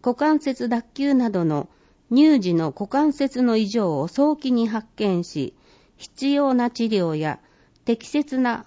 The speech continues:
保健指導へつなぎます。出産応援パックプレゼント。妊娠八ヶ月訪問を始めます。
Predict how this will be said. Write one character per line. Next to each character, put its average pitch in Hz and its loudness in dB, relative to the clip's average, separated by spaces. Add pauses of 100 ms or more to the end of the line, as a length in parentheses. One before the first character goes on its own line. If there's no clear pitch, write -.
保 226 -6
健 294 0
指 277 -4
導 214 2
へ 151 -6
つ - -6
な 180 0
ぎ 156 -4
ま 147 -4
す。 - -20 (1800)
出 247 -6
産 196 -6 (220)
応 277 -2
援 277 0
パ - -8
ッ 247 -8 (180)
ク 147 -8
プ - -6
レ 202 0
ゼ 170 -4
ン 135 -6
ト。 - -14 (1400)
妊 262 2
娠 226 -4
八 240 -8
ヶ 285 -2
月 285 -4
訪 277 0
問 214 0
を 135 -6
始 175 -8
め 160 -4
ま 143 -6
す。 - -20